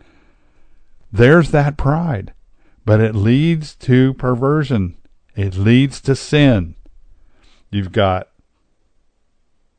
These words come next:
your wickedness. You, you're assuming that no one can see you. You have all this wisdom and knowledge, and, and you've said, "I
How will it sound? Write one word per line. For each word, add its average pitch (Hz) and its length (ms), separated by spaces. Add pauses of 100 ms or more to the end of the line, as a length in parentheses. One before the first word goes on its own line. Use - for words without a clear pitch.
(120)
your 95 160
wickedness. 156 800 (240)
You, 110 380
you're 98 360
assuming 185 680
that 139 140
no 135 200
one 185 180
can 208 160
see 170 240
you. 156 300 (1000)
You 113 140
have 113 260
all 131 160
this 165 240
wisdom 156 400
and 160 100
knowledge, 147 680 (120)
and, 98 440 (180)
and 95 560 (1080)
you've 104 220
said, 101 500 (1000)
"I 147 600